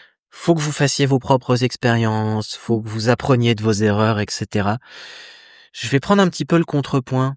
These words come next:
C'est pas une contradiction avec ça. C'est vraiment quelque chose qui est avec, c'est, si on vous dit ça,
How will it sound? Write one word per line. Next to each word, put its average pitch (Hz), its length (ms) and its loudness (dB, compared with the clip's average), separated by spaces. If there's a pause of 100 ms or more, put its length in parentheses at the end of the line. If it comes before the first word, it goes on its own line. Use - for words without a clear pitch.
C'est - 200 -10
pas 160 140 4
une 165 120 2
contradiction 143 760 -4
avec 120 200 -2
ça. 107 200 -4 (380)
C'est - 220 -2
vraiment 127 340 4
quelque - 180 -8
chose 147 260 0
qui 120 180 -4
est 120 60 0
avec, 131 340 2
c'est, 120 220 -2 (300)
si - 400 -2
on 151 120 2
vous 131 200 -2
dit 123 200 -6
ça, 123 280 -2